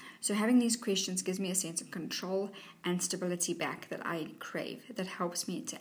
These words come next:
act and feel at my best. So I'm gonna recap these questions quickly for you, and I'll also make sure that they're gonna be in the description.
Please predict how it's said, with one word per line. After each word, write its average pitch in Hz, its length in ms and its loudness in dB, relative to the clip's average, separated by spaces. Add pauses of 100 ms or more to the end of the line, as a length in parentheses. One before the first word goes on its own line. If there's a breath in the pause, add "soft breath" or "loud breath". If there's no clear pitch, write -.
act 156 360 -4
and 170 160 -4
feel 165 300 0
at - 120 -8
my 160 120 -6
best. - 520 -4 (640 loud breath)
So - 360 2
I'm 196 120 0
gonna 220 160 4
recap 202 480 0
these 175 180 0
questions 170 500 -2
quickly 180 320 -4
for 180 140 -2
you, 220 240 0
and - 160 -4
I'll - 160 -6 (160)
also 180 320 -2
make 160 180 -6
sure - 200 -4
that 165 100 -10
they're 170 100 -4
gonna 165 180 -6
be 160 160 -6
in - 100 -4
the - 60 -4
description. - 580 -4